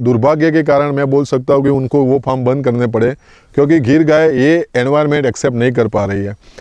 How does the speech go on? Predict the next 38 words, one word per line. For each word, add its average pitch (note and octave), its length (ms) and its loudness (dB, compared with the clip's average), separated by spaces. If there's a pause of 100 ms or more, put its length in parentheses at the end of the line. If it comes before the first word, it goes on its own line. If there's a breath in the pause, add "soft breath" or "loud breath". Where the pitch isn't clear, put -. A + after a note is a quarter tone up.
(240 loud breath)
ऐसे B2 220 0
महाराष्ट्र D#3+ 420 0
में E3+ 100 2
भी E3+ 80 2
देखे E3 280 0
जाए E3+ 160 2
तो E3 120 -2
बहुत C#3+ 380 0
सारे, E3 480 0 (440)
ये, A#2+ 120 -10 (180)
जो A2 420 0
लोग D3 220 2
हैं D#3 80 2
जो D3 140 0
गुजरात B2+ 300 0
से C#3 140 -2
गाय A#2+ 180 2
लेके C3+ 240 0
गए B2 200 0
थे, B2 200 -4 (440 soft breath)
आज D#3 200 2
वो, E3 200 2
वो E3+ 160 2
चीज़ D#3 220 -4
पे E3 120 0
पछतावा D3 460 0
कर C#3 120 -2
रहे C#3+ 100 0
हैं C#3+ 100 0
कि C#3+ 80 -2
भाई C#3 160 0
हमको B2 320 -2
वो C3+ 180 0
गाय A#2 200 2
अच्छी C3 300 -4
जची A2+ 320 -2
नहीं। G#2+ 220 -2 (500 soft breath)
मगर D#3 300 2